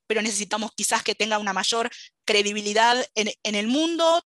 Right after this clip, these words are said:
Tenemos a, enfrente como reto cooperar más entre nosotros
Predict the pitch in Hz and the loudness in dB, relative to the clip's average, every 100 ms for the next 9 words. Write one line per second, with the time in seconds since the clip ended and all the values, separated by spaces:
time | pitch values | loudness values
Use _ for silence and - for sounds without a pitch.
0 | - 240 262 320 320 247 - 220 214 247 | -2 0 2 2 2 0 -2 -4 -2 0
1 | 247 247 - 202 196 226 240 226 196 190 | 0 0 -4 -4 -2 -2 -2 -6 -4 0
2 | 202 202 220 208 196 180 180 240 254 277 | 0 0 0 0 -2 -6 -4 0 0 2
3 | 269 285 | 2 2